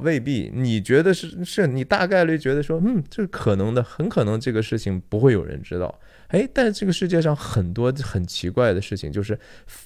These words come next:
哎，真的有时候那个恶就被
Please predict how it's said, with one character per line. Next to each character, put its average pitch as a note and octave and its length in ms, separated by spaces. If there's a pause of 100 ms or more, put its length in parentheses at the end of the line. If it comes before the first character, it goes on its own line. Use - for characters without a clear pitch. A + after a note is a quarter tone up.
(340)
哎， A3+ 100 (120)
真 D4 240
的 C#4+ 100
有 A2+ 180
时 G#2+ 140
候 B2+ 160
那 C3 160
个 A#2+ 60
恶 D3+ 420 (320)
就 A3+ 300
被 F3 440